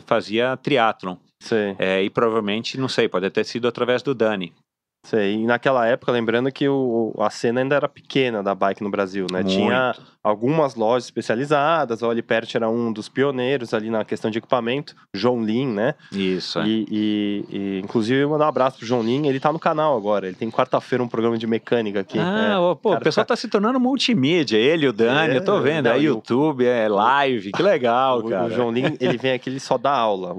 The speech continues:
Speaker 2: o, o chat fica silencioso porque o cara começa a mostrar as partes internas de um,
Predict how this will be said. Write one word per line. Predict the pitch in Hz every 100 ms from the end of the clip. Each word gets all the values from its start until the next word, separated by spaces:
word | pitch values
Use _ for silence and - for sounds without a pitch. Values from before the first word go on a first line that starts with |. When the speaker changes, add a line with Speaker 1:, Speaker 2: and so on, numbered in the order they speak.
| -
Speaker 2:
o, | 104 98
o |
chat | 98 - 127 -
fica | - 135 113 98
silencioso | - 120 117 - 117
porque | 123 131
o |
cara | 127 120
começa | 123 -
a |
mostrar | 117 113 113 117 - _ _ - 110
as | 107 107
partes | - 107 -
internas | 107 110 110 104
de | 101
um, | 101 98